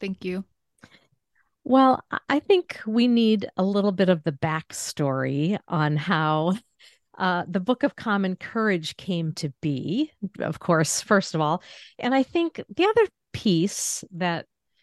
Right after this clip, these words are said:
Speaker 2: that I would like for you to share with,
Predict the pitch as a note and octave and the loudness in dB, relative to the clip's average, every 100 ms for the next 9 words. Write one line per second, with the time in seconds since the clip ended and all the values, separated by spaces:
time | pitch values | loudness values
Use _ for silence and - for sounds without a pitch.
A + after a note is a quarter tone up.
0 | _ _ _ - G#3 A3+ C4+ B3 G3+ F#3+ | _ _ _ -4 0 2 2 4 2 0
1 | - F#3+ F3+ F3 E3 - - F#3 E3+ E3+ | 0 2 2 2 0 -2 -6 -4 -2 -2
2 | D#3+ | -4